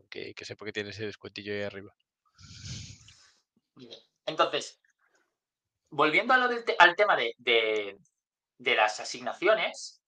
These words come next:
Speaker 2: y de lo que se necesita para conseguir asignación, veréis, eh, eh, vamos a ir a la plataforma, veréis que hay,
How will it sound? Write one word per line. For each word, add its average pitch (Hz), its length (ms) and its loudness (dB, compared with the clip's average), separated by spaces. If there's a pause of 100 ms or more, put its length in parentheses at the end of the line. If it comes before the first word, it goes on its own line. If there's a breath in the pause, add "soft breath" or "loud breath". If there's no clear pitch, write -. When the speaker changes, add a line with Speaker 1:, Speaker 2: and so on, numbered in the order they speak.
Speaker 2:
y 131 80 -4
de 117 100 0
lo 113 120 0
que 113 320 -6
se 117 180 -10
necesita 165 500 -4
para 107 160 -2
conseguir 110 380 -8
asignación, 160 600 -6 (1300)
veréis, 170 800 -2 (640)
eh, 113 500 -4 (300)
eh, 170 340 -8
vamos 110 220 -8
a 120 40 -10
ir 110 60 -8
a 107 40 -2
la 107 40 0
plataforma, 170 640 0 (2500)
veréis 175 920 0 (840)
que - 340 -10 (140)
hay, 143 880 0